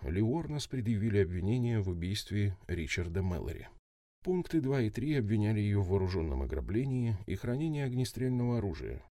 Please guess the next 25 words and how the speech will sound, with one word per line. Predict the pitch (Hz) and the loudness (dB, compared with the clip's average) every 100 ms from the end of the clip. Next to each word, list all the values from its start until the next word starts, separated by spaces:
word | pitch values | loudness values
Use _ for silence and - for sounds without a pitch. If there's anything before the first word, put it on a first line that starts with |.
| _ _ | _ _
а | - | -8
к | - | -2
концу | 101 104 - 82 | 2 2 2 -6
февраля | - 80 82 117 135 | -2 -2 0 0 2
ей | 85 78 | 2 0
были | 80 78 | 0 0
предъявлены | 73 90 87 87 76 71 85 | 0 -2 0 0 0 0 -2
обвинения | 87 110 147 135 123 | 0 -2 0 0 0
в | 101 | 2
убийствах | 92 98 - 87 80 | 0 0 -2 -6 -4
Дэвида | 80 80 67 | -2 -2 -2
Спирса | 82 - 139 139 143 131 - - | -6 -6 -6 -4 -4 -4 -6 -10
в | 82 | -2
округе | 110 107 110 104 | 0 0 0 0
Ситрус, | - 107 98 98 - - | 0 -2 0 -4 -6 -10
а | - | -8
также | 110 160 135 131 | -6 -6 -4 -6
Чарльза | - 120 107 - 107 | -2 -2 -2 -2 -2
Хамфриса | - 135 98 78 - 76 | -2 -2 -2 -2 -4 -4
и | 71 | -2
Троя | 80 - 101 98 | -2 0 0 2
Берреса | 123 117 71 67 55 - | 0 -2 -4 -6 -8 -8
в | 76 | -4
округе | 85 - 90 98 | -4 -4 -4 -2
Мэрион. | 104 107 90 58 50 | 0 0 -2 -6 -10